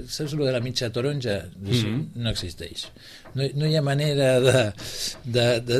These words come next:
Speaker 1: de trobar una complementació o de ser igual a una altra, no? Perquè, clar, per fer mitja taronja has de fer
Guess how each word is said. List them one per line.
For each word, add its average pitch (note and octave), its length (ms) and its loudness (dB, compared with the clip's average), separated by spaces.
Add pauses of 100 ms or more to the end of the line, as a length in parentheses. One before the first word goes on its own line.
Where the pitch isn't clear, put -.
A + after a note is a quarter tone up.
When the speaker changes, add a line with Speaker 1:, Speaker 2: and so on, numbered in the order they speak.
Speaker 1:
de C3+ 140 4
trobar C#3 440 8
una C3+ 280 4
complementació B2+ 920 2
o C3 160 8
de A#2 100 4
ser C3+ 200 6
igual B2+ 520 8
a A#2 60 4
una A#2 300 2
altra, A#2+ 340 0
no? B2+ 180 0
Perquè, G2 220 -2
clar, B2 160 2
per A2 160 -2
fer B2 80 2
mitja A#2+ 240 2
taronja B2 300 4
has A#2 100 0
de A2 80 2
fer G#2+ 320 2